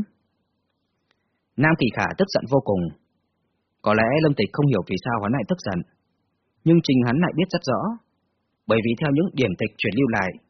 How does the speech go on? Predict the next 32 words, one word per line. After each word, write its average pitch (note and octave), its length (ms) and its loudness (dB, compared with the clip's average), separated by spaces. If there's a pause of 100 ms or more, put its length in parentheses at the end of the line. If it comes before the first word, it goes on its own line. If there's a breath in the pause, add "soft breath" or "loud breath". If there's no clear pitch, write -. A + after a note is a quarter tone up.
(160)
thần G#2+ 180 -4
tượng - 160 -4
quân, B2 160 0 (1000)
khi F3+ 120 2 (120)
xưa E3+ 220 4
có F3+ 100 -4
một F3 200 2
số G#2+ 120 0 (200)
tăng F3 220 2
lữ D#3 100 0 (120)
khổ A2+ 140 0 (120)
tu C#3+ 140 0
đã C3 160 0
tranh C#3 160 -2
đấu A2 220 0
mạnh - 180 -2
mẽ A2+ 80 -2 (100)
với F3+ 120 -2
chùa B2 160 2
Bản F#2 160 -4
Nhược. F#2 180 -2 (1160)
Trong D3 160 2
một A2 180 2
lần G2 140 0
tranh B2+ 200 0
đấu G#2+ 180 0
với E3 160 0
nhau, C3 140 0 (760)
có F3+ 100 2
một F3 200 4
đại A2 240 -2
sư E3 80 -2